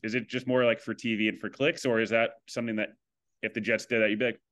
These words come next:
"I guess I see why you're doing this"? But all this, at the same time,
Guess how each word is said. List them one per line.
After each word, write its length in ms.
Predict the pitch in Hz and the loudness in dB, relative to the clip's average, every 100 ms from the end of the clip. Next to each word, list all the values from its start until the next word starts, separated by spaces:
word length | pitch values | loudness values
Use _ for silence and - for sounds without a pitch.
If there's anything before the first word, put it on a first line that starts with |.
| _ _ _ _ _ _ _ _ - | _ _ _ _ _ _ _ _ -6
"I 80 | 117 | -4
guess 340 | 95 127 120 | 0 0 2
I 120 | 123 110 | 0 0
see 300 | - 120 101 | -2 -2 0
why 260 | 95 92 | 0 0
you're 180 | 92 90 | 0 -2
doing 260 | 95 90 87 | -2 -2 -4
this"? 160 | 82 | -8
But 140 | - 104 | 0 2
all 140 | 101 | 2
this, 240 | 101 - | 0 -6
at 340 | 98 - 107 113 | -12 -6 -4 -4
the 60 | |
same 260 | 127 123 104 | -2 -2 -2
time, 520 | 127 117 107 98 98 | -2 0 0 0 -6